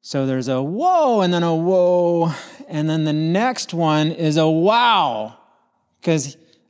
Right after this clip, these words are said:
Isaiah is present at a discussion God is having with other people in the heavenly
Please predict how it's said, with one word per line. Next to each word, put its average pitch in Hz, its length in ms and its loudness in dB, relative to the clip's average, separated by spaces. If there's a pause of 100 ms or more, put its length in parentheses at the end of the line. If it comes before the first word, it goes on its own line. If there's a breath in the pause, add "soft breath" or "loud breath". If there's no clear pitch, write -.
Isaiah 156 380 2
is 139 100 -2
present 190 560 -2
at 165 160 -4
a 165 40 -4
discussion 147 560 -2
God 135 180 -2
is 131 120 -4
having 139 340 -2
with 127 260 -6 (240)
other 160 180 0
people 185 400 -2
in 170 260 0
the 147 80 0
heavenly 180 580 0